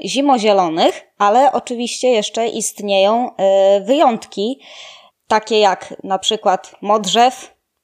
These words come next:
prawda? Jest gatunkiem, który gubi swoje igły na, y, zimę.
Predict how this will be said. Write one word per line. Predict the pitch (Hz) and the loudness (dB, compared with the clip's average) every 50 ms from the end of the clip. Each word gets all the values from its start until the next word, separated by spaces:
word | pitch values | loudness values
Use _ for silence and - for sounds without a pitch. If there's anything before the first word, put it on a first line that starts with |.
| _ _ _ | _ _ _
prawda? | 220 208 202 196 208 208 214 247 247 - - _ _ _ _ _ _ _ _ _ _ _ _ - _ _ | -2 -2 0 2 2 2 2 2 0 -2 -12 _ _ _ _ _ _ _ _ _ _ _ _ -20 _ _
Jest | - 220 214 202 | -4 -4 -4 0
gatunkiem, | 202 226 220 - 262 254 226 - 233 226 | -2 -2 -2 0 -2 -4 -2 -4 -6 -6
który | - - - 226 208 214 208 202 202 202 190 190 | -6 -2 -2 0 2 4 4 4 4 2 0 0
gubi | 214 240 208 196 220 208 | -2 -4 -2 -2 -2 -4
swoje | - - - 214 208 208 208 190 | -2 0 0 2 2 2 2 0
igły | - 202 226 202 185 196 202 202 190 190 | 0 -4 -8 -8 -4 -2 0 0 0 0
na, | 185 190 190 185 185 180 175 175 - - - _ _ _ _ - 180 185 175 175 175 180 180 | -2 -2 -2 -2 -2 -4 -6 -8 -12 -20 -20 _ _ _ _ -6 -4 -4 -4 -2 -2 -2 -2
y, | 190 | -2
zimę. | 165 170 202 220 214 208 208 214 233 | -4 -4 -4 -4 0 0 0 0 0